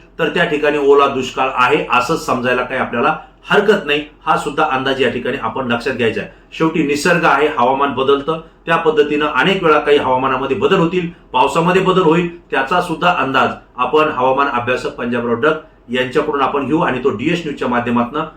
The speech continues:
आपल्या प्रेक्षकांपर्यंत आणि शेतकऱ्यांपर्यंत निश्चितपणे या पुढच्या कालावधीमध्ये सुद्धा आपण पोहोचू. मित्रांनो, ही माहिती पाहिल्यानंतर आपल्याही मनामध्ये आणखी काही प्रश्न उपस्थित झाले असतील तर निश्चितपणे या व्हिडिओच्या कमेंट्स बॉक्समध्ये आपले प्रश्न त्या ठिकाणी आपण उपस्थित करा.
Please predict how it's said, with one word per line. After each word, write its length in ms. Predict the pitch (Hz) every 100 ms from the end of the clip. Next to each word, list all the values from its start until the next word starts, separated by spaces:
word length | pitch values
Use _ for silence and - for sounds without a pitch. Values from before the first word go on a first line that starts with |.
| -
आपल्या 260 | 180 139 -
प्रेक्षकांपर्यंत 800 | 139 131 156 156 160 170 175 156
आणि 180 | 139 131
शेतकऱ्यांपर्यंत 720 | - 135 139 131 127 135 135 160 - _ -
निश्चितपणे 760 | 170 170 233 - 135 127 - -
या 120 | 147
पुढच्या 320 | 147 135 147
कालावधीमध्ये 560 | - 120 120 120 120 117
सुद्धा 220 | 120 120
आपण 200 | 113 127 - _ -
पोहोचू. 260 | 117 113 107 - _ -
मित्रांनो, 360 | 165 226 240
ही 160 | 208 208
माहिती 360 | 185 170 185
पाहिल्यानंतर 640 | 208 180 165 175 170 165 185
आपल्याही 420 | 131 135 180 196
मनामध्ये 380 | 175 170 170 175
आणखी 360 | 131 - 190
काही 160 | 196 196
प्रश्न 300 | 196 170 175
उपस्थित 360 | 156 156 147 147
झाले 240 | 127 131
असतील 260 | 135 180 170
तर 80 |
निश्चितपणे 680 | 135 151 175 196 - 147 90
या 140 | 104 160
व्हिडिओच्या 500 | 139 139 139 160 165 - - -
कमेंट्स 320 | 175 220 190
बॉक्समध्ये 480 | 156 147 - 147 175
आपले 420 | 180 - 165 175
प्रश्न 380 | 170 160 - 175
त्या 160 | 170 143
ठिकाणी 300 | 151 156 151
आपण 180 | 139
उपस्थित 420 | 156 123 165 160 165 -
करा. 220 | -